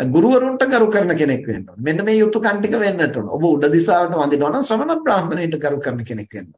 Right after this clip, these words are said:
ඔබ යට දිසාවට වඳිනවා නම් දැසිදස්සන්ට මනුෂ්‍යත්වයෙන් ඔබ සලකන කෙනෙක් වෙන්න. ඔබ බටහිර දිසාවට වඳිනවා නම් අමුදරුවන්ට ඔබ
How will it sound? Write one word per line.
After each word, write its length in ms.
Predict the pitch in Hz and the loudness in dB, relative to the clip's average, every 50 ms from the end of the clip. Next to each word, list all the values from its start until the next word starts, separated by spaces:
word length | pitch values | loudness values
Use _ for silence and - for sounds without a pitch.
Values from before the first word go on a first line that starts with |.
| _ - - - | _ -20 -20 -10
ඔබ 180 | _ - 165 196 | _ 0 2 4
යට 260 | 190 151 139 135 160 151 | 4 4 2 0 0 0
දිසාවට 420 | 190 190 - 240 202 208 202 202 | 0 0 0 0 0 0 0 -2
වඳිනවා 480 | 196 180 165 160 160 156 147 143 143 151 | -2 -2 0 0 0 0 0 0 -2 0
නම් 160 | 185 233 349 349 - _ _ _ _ _ _ _ _ _ _ _ _ _ _ _ _ - - 135 135 | 0 -2 -2 -4 -6 _ _ _ _ _ _ _ _ _ _ _ _ _ _ _ _ -12 -8 -6 -6
දැසිදස්සන්ට 840 | 127 120 147 151 - 226 208 240 220 220 - 208 185 170 165 165 262 - - - - - _ | -2 -2 -2 -2 0 0 2 2 2 2 0 0 0 0 0 0 0 -2 -2 -4 -10 -12 _
මනුෂ්‍යත්වයෙන් 880 | - 143 185 226 226 - - 226 233 226 - - - 202 220 262 269 220 | -2 0 0 0 0 0 0 -2 -2 -2 -4 -4 0 0 2 2 2 0
ඔබ 120 | 196 226 | 0 0
සලකන 480 | 220 - 208 196 220 220 208 190 180 - | 0 0 2 0 0 0 0 -2 -2 0
කෙනෙක් 320 | - 151 135 127 - - | 0 0 0 0 -2 -2
වෙන්න. 180 | 127 113 101 101 | -4 -4 -4 -2
ඔබ 200 | - 147 170 - | -2 0 0 2
බටහිර 440 | - 127 120 - 165 175 208 - 247 | 2 2 0 0 0 -2 0 -2 0
දිසාවට 480 | 285 262 - - 247 233 220 220 214 | 0 0 0 0 0 0 0 0 0
වඳිනවා 480 | 180 160 151 143 139 120 123 113 117 127 | 0 -2 0 0 -2 -2 -2 -2 -2 -2
නම් 120 | 165 285 302 - - - _ _ | -2 -2 -4 -8 -14 -20 _ _
අමුදරුවන්ට 720 | - 139 156 185 180 220 220 226 240 240 226 254 277 - | -8 -4 -2 0 0 2 2 2 2 2 0 0 0 0
ඔබ 220 | 247 202 - 247 | 0 0 2 2